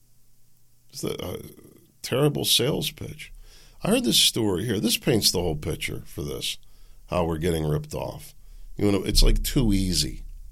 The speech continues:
Too easy. What was the scam? This woman saw a thing, h-, how to make, uh, double your investment income or something like that.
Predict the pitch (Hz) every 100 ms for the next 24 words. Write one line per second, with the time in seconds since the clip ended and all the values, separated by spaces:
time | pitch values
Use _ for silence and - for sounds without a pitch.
0 | - - - - - - - - - 110
1 | 101 82 73 73 - - - - - 220
2 | 262 254 208 143 - - 151 110 76 -
3 | - _ _ _ - - 277 285 247 -
4 | 202 165 - 80 78 73 - 76 143 185
5 | 247 226 104 - - _ _ _ _ _
6 | _ _ - - - - - 113 135 139
7 | 127 120 110 104 117 - 117 110 104 104
8 | 104 104 101 90 - 90 92 73 78 73
9 | - 71 -